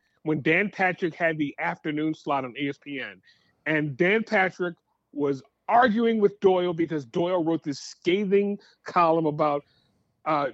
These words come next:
Dick Vitale going into the Basketball Hall of Fame. And I rem-, I remember the line. Doyle said, "Dick Vitale going into the Basketball Hall of Fame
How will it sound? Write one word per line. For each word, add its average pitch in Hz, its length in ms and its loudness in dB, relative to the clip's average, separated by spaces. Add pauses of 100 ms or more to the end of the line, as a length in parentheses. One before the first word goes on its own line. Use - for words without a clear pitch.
Dick 202 200 4
Vitale 180 380 0
going 160 240 -4
into 156 200 -8
the 143 80 -6
Basketball 143 540 -2
Hall 139 200 -2
of 135 100 -10
Fame. 117 340 -8 (280)
And 131 200 -4
I 123 100 -2
rem-, 127 180 -2 (120)
I 117 60 0
remember 151 360 2
the 233 100 6
line. 185 480 2 (1040)
Doyle 208 260 8
said, 170 320 -2
"Dick 240 240 -2
Vitale 233 520 2
going 196 460 0
into 190 300 -2
the 160 100 -4
Basketball 165 600 2
Hall 160 180 0
of 151 140 -6
Fame 135 340 -6